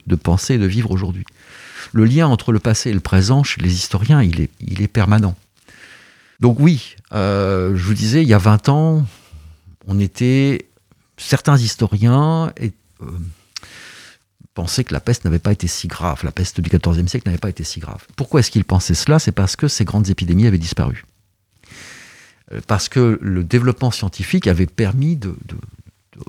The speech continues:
de repousser, euh, la variole, euh, le choléra, enfin tout, toutes ces grandes épidémies. Et ces, ces grandes épidémies a-, a-, avaient quasi disparu, ou elles étaient, ou, ou bien on ne les voyait plus.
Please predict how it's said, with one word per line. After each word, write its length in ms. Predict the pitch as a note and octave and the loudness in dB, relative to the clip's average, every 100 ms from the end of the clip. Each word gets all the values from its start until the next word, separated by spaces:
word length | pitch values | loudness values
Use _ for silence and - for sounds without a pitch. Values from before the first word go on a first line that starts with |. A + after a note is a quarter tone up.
| - | -2
de 100 | F#2 | 2
repousser, 680 | A#2 B2 D#3+ D3+ - D3 - _ _ _ - | 4 2 0 -2 -2 -4 -6 _ _ _ -10
euh, 120 | E2+ D2 | -6 -2
la 160 | G2 F2 | 0 2
variole, 960 | D#2+ E2 F2 F2+ F#2 G2 G2 G2+ G2+ | 0 0 0 0 2 2 2 2 0
euh, 520 | F2 E2 D2 D2+ E2 - - - - - | -2 -6 -6 -8 -8 -12 -20 -20 -16 -6
le 120 | F#2+ | -4
choléra, 1040 | - F#2+ F2 E2+ F2+ F#2 G2 G2 G2 G2 | 0 0 0 -2 -4 -4 -6 -6 -8 -8
enfin 180 | D#2+ E2 | -8 -10
tout, 160 | - A2+ | -10 -8
toutes 200 | - - | -8 -2
ces 120 | G#2 | -2
grandes 260 | F2+ C3 G#2+ | 2 2 2
épidémies. 460 | F#2+ F#2 G2 D#3+ | 2 2 2 0
Et 200 | - A2+ _ _ _ - | 0 -2 _ _ _ -16
ces, 220 | - G2 - | -10 -10 -10
ces 300 | - - F#2 | -18 -8 -2
grandes 220 | - D3+ | 2 2
épidémies 420 | C3 A#2+ A#2 F#3 | 2 2 4 4
a-, 100 | B2 - | 2 -2
a-, 180 | D#2 - | -6 -4
avaient 180 | F#2+ G#2+ | -4 -4
quasi 340 | - A2+ A2+ | -4 -2 -2
disparu, 520 | A2 - B2+ A#2 A#2+ | -4 -4 -4 -2 0
ou 100 | B2 | 2
elles 160 | A2 F#2+ | 0 0
étaient, 220 | - A#2 - - | -4 -6 -8 -10
ou, 120 | C#3+ - | -6 2
ou 140 | D#3+ | 2
bien 340 | A#2+ E3 F#3 A3 - - - - - - - | 4 4 2 0 -10 -20 -18 -18 -18 -14 0
on 120 | C#3+ | 4
ne 40 | |
les 100 | D3+ | 6
voyait 260 | A#2+ A#2+ A2+ | 4 4 2
plus. 380 | - A#2 - | 0 -6 -8